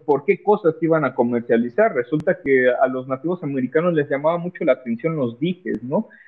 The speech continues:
Eh, de, que traían los europeos. Entonces, de, eh, con los líderes de las tribus veían de qué forma se,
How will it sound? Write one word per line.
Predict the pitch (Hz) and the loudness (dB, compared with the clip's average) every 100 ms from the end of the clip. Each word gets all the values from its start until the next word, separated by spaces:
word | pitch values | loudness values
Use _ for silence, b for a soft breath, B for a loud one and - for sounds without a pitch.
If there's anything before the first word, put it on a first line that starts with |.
| B - | B 0
Eh, | 120 120 | 2 4
de, | 123 98 | 2 2
que | 131 | 0
traían | 127 123 151 | 2 2 2
los | 135 131 | 0 -2
europeos. | 117 120 120 160 - | 0 2 4 2 0
Entonces, | 123 - 143 165 156 107 | -12 -8 -6 -4 -6 2
de, | 135 131 | 4 6
eh, | 123 - 135 | 4 0 0
con | 139 131 | 2 2
los | 127 123 | 2 4
líderes | 156 156 156 147 | 6 6 4 2
de | 143 | 0
las | 139 - | 0 0
tribus | 165 156 180 | 0 2 2
veían | 151 135 160 156 131 | 2 0 0 0 -2
de | - | -6
qué | 143 | -6
forma | 139 139 139 - | -6 -6 -6 -4
se, | 113 | -4